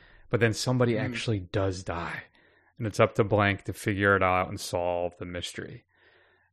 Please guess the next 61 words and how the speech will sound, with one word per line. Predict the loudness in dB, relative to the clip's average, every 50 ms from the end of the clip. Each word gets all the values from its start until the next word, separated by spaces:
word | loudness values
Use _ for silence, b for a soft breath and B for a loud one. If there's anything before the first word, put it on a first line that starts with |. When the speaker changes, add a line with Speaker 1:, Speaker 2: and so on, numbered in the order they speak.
| _ _ 4
Speaker 1:
So, | 4 6
as | 6 8 8 6 6
I | 6
said, | 4 2 6 10
I | 10 10 12 10
enjoyed | 8 6 4 2 4 6 8 10 12 12 12 10 10 8 4 0 -4
Knives | 0 2 4 6 6 6 4 6 8
Out, | 8 8 8 8 6
Matt. | 4 6 6 6 6 4 2
I | 2 2 2
think | 4 2 0 0 2
it | 2
was | 2 4 4
a | 4 4
lot | 4 6 6 8 8 8
of | 8 6
fun. | 6 6 6 8 8 6 4 2
I'm | 2 4 4 4 4
a | 2
big | 2 2 0 0 0
fan | 0 2 2 4 4
of | 4 4
Rian | 4 6 6 4 4
Speaker 2:
Mm-hmm. | 4 6
Speaker 1:
Johnson's | 6 6 6 4 2 0 -2 -2 -4 -2 0
work. | 6 8 8 8 6 4 -2 -10 -14 -12
Brick | -12 -8 0 6 6 8 6 6 4 0
is | 0 0
one | 0 0 0
of | 0 0
my | 0 -2 -4
favorite | -4 2 6 6 6 6 4 0
films. | 2 4 4 4 4 2 0 -4
If | -4
you | -2 0
listen | 2 2 2 0 -2
to | -4
the | -4
show | -2 0 2 2
with | 4 2
any | 2 0 0
consistency, | -2 -6 -8 -6 -6 -8 -6 -8 -8 -8 -6 -4 -4
you'll | -2 -2 -2 0 -2 -2 -4 b b b b b b b -6
have | -4 2
heard | 2 2 4
me | 4 2
mention | 0 0 -2 -2 -2 -4 -4 -4
it. | -4 -4 -4 -8
I'm | -8 -8
sure | -6 -2 0 0 0 2
Matt's | 2 0 0 0 0
considering | -4 -6 -4 -2 0 0 0 0 0
throwing | 0 0 0 2 0 0
it | -2 -4
into | -4 -4 -6
the | -10
Pantheon | -6 -4 -2 -2 -2 -2 -2 -2 -2 0 0 -2 -2
with | -4 -2
Drive, | 0 2 6 8 8 10 10 10 8 6 6
so | 8 8
I | 8 8 6